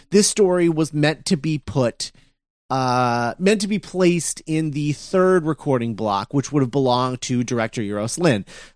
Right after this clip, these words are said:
The way that this show was shot was that they had five recording blocks and five directors.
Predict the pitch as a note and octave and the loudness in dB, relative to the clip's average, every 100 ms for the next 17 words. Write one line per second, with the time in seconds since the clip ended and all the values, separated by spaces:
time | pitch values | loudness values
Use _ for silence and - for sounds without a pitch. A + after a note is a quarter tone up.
0 | _ D#3+ D3+ F#3 G3 F#3 E3+ D#3+ - E3 | _ 2 6 6 8 6 6 4 4 4
1 | D3 C#3 - B3+ F3 E3 - _ - D#3 | 4 2 2 2 2 0 -4 _ -2 0
2 | B2+ D3+ D3 B2+ D3 C3+ C#3+ C3 B2+ A#2 | 2 2 0 0 -4 -2 -2 0 0 -4
3 | A2+ A2 _ - F#3 A3 G#3 G3+ E3+ C#3 | -6 -12 _ 0 2 4 2 0 2 2
4 | C3 B2 B2 B2+ - C3 - C#3+ C3+ B2 | 2 2 2 2 -6 -6 0 2 2 0
5 | G#2+ G2 - C2 - | -4 -4 -8 -16 -16